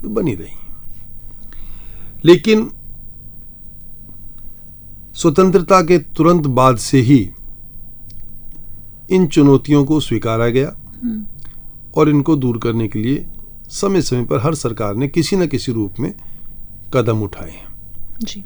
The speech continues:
Speaker 1: ऐसा नहीं है कि किसी सरकार ने इनकी अवहेलना की हो, क्योंकि ऐसी समस्याएं थी जो लोकतंत्र के लिए चुनौती के रूप में थी और उन्हें स्वीकार करके उनको हटाने का अगर काम सरकार नहीं करती,
Speaker 2: हम्म।
Speaker 1: तो लोकतंत्र भी उतना सफल और सार्थक नहीं दिखाई देता जितना आज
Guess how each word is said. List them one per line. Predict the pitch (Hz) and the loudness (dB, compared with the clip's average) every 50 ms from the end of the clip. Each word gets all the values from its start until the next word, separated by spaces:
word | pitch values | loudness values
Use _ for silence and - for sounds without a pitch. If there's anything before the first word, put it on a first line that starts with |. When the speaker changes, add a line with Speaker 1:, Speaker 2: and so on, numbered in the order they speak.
| - - - | -10 -2 2
Speaker 1:
ऐसा | 143 139 - 175 165 | 2 2 4 4 2
नहीं | 156 156 170 185 | 4 4 4 4
है | 190 170 143 | 4 2 2
कि | 135 - 139 131 123 117 - - - - - - - - | 2 2 2 2 4 4 4 4 4 4 4 0 0 2
किसी | - 135 107 143 135 | 2 2 4 4 2
सरकार | - 135 117 107 123 123 120 117 | 2 2 0 0 2 2 2 2
ने | 120 120 | 2 0
इनकी | 113 104 110 113 | -2 -2 -2 -2
अवहेलना | 107 104 95 104 107 113 123 131 | -2 0 -2 -2 -2 0 -2 -2
की | - - 113 98 | -2 -4 -6 -6
हो, | 87 117 - - - - - - - - - - - - - - - - | -6 -6 -8 -10 -14 -16 -18 -20 -18 -18 -20 -20 -20 -20 -20 -18 -16 -6
क्योंकि | - 185 180 196 202 180 | -4 -2 2 6 6 6
ऐसी | 160 143 143 208 175 | 6 6 4 2 0
समस्याएं | - 175 170 156 - - 156 160 160 | 0 2 0 0 2 0 0 0 0
थी | - 208 | 0 -2
जो | 202 185 190 | -2 0 2
लोकतंत्र | 139 127 135 135 135 - 131 127 113 120 117 | 4 4 4 2 2 0 -2 -2 0 -2 -4
के | 110 120 113 | -2 -2 0
लिए | 113 143 170 185 - - - - - - - - - - - - - - - - - - - - - - - - - - - - - - - - - - | 2 2 2 0 -2 -14 -16 -16 -18 -18 -18 -18 -16 -14 -12 -12 -12 -12 -12 -14 -14 -14 -14 -12 -12 -10 -10 -10 -12 -12 -12 -14 -14 -16 -18 -18 -10 2
चुनौती | - 156 151 151 147 - 202 | 6 6 8 8 6 4 0
के | 175 185 160 | 4 4 6
रूप | 147 139 135 - 156 | 6 6 4 4 2
में | 151 139 | 0 0
थी | - 208 | 0 -2
और | 214 202 | 0 0
उन्हें | 196 156 143 131 | 2 4 2 2
स्वीकार | - - 131 113 127 120 123 127 | 2 0 0 2 2 2 0 2
करके | - 139 135 135 - 170 | 0 0 -2 0 0 0
उनको | 160 139 143 120 | 0 2 2 0
हटाने | 107 104 123 120 123 127 135 | -2 0 -2 0 2 2 2
का | 131 127 | 2 2
अगर | 120 117 117 107 | 2 0 0 -2
काम | 107 117 113 117 117 | -2 -2 -2 -2 -2
सरकार | - 120 110 - 117 120 113 107 | -2 -4 -4 -2 0 -2 0 0
नहीं | 113 117 147 170 | 2 2 2 2
करती, | 147 123 104 98 - 117 127 139 - - | 2 0 -4 -4 -4 -6 -6 -6 -6 -6
Speaker 2:
हम्म। | 226 208 | -8 -6
Speaker 1:
तो | - - - - 208 | -6 -10 -4 -2 2
लोकतंत्र | 170 147 131 113 101 117 120 113 104 113 107 | 6 6 6 4 4 0 -2 -2 -2 -4 -4
भी | 101 185 190 | -2 0 0
उतना | 156 - - 127 123 | 0 0 0 -6 -6
सफल | 117 - 98 - 117 110 | -4 -4 -6 -4 -4 -4
और | 110 107 | -4 -4
सार्थक | 104 - 107 101 95 - 131 - - | -4 -4 -6 -6 -4 -6 -8 -4 -4
नहीं | 120 123 139 151 | -2 0 0 2
दिखाई | 139 113 - - 104 104 98 | 0 -2 -4 -4 -8 -8 -6
देता | 104 101 92 - 160 | -6 -6 -4 -4 -2
जितना | 151 139 107 - - 110 | -2 -2 -4 -4 -6 -6
आज | 101 107 139 170 - | -2 -2 -2 -2 -4